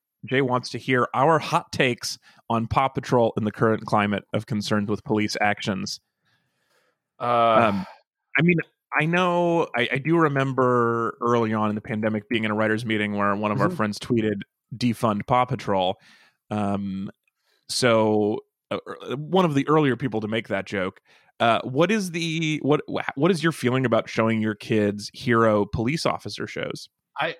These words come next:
Speaker 2: I care more about the gender issues, I guess, 'cause, like, he doesn't really do, like, a lot of cop stuff on the whole.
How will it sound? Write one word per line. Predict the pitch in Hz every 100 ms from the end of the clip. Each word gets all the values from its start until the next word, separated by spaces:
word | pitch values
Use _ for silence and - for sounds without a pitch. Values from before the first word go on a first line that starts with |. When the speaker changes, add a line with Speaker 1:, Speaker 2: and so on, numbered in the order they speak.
| -
Speaker 2:
I | 147
care | 147 240
more | 208
about | 185 135
the | 101
gender | 92 98 139
issues, | 139 151 180 180 165
I | 135
guess, | 151 151
'cause, | - -
like, | 143 131
he | 175
doesn't | 190 190
really | 151 135
do, | 127
like, | 117 107
a |
lot | 107 104
of | 85
cop | - 101 104
stuff | - 120 -
on | 104
the | 98
whole. | 90 92 101 104